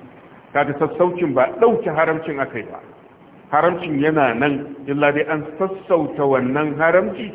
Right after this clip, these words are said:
saboda kana buƙatar auren ita wannan mata. Don haka yasa aka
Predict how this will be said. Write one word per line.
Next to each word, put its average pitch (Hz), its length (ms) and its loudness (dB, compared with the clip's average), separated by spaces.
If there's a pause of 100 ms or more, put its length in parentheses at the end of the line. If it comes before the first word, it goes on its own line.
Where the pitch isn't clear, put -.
(320)
saboda 156 300 0
kana 135 220 0
buƙatar 139 480 -2
auren 135 260 0
ita 139 160 -2
wannan 123 320 0
mata. 113 580 0 (280)
Don 147 100 -2
haka 147 220 -2
yasa 123 540 0
aka 151 240 0